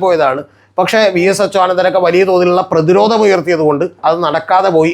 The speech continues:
എന്നുള്ളത് നമുക്കറിയാം. പക്ഷേ കേരളത്തിൽ പോലും സിറ്റുവേഷൻ അല്ല, ആ, കർണാടകയിലുള്ളത്. കർണാടകയിൽ ഇതൊക്കെ വളരെ ലളിതമായ, നിസ്സാരമായി നടക്കുന്ന പരിപാടികളാണ്. കാരണം ഒരു രാഷ്ട്രീയക്കാരനും ഇതിനെതിരെ ഒന്നും പറയില്ല എന്നുള്ളതാണ് വാസ്തവം. അപ്പോൾ അത്തരത്തിലുള്ളൊരു കാര്യത്തിലേക്ക് രാജീവ് ചന്ദ്രശേഖരൻ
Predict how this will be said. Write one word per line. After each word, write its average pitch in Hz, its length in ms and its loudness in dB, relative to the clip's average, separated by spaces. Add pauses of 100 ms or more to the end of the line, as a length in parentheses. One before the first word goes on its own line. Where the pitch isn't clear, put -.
എന്നുള്ളത് 151 320 0
നമുക്കറിയാം. 156 400 0 (520)
പക്ഷേ 185 240 -2
കേരളത്തിൽ 220 480 0
പോലും 220 240 -2
സിറ്റുവേഷൻ 208 500 -2
അല്ല, 175 120 0 (300)
ആ, - 20 2 (420)
കർണാടകയിലുള്ളത്. 165 840 0
കർണാടകയിൽ 185 460 0
ഇതൊക്കെ 190 240 0
വളരെ 185 300 2
ലളിതമായ, 175 500 2 (160)
നിസ്സാരമായി 185 560 0
നടക്കുന്ന 160 380 -4
പരിപാടികളാണ്. 147 600 0 (400)
കാരണം 180 300 2
ഒരു 208 140 2 (100)
രാഷ്ട്രീയക്കാരനും 170 880 -2
ഇതിനെതിരെ 160 440 -2
ഒന്നും 160 220 -2
പറയില്ല 156 360 2 (120)
എന്നുള്ളതാണ് 143 460 0
വാസ്തവം. 160 320 -2 (640)
അപ്പോൾ 214 160 0
അത്തരത്തിലുള്ളൊരു 233 540 0 (100)
കാര്യത്തിലേക്ക് 175 680 0
രാജീവ് 180 300 -2
ചന്ദ്രശേഖരൻ 170 520 -2